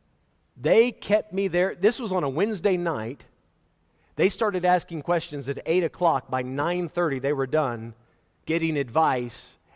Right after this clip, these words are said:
And the guy actually took his phone out and ordered the discipleship books before I left the building.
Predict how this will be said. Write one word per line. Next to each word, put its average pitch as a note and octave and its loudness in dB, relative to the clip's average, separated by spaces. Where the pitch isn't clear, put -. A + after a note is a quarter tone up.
And D#3 -2
the D3+ 2
guy F3 2
actually E3+ 0
took - -4
his F3 -4
phone G3 0
out D3+ 0
and D3+ -2
ordered G3+ 2
the D3+ -4
discipleship D#3 -4
books D#3+ -2
before G3+ 0
I F#3+ 4
left F#3+ 2
the F3 -6
building. C#3+ -4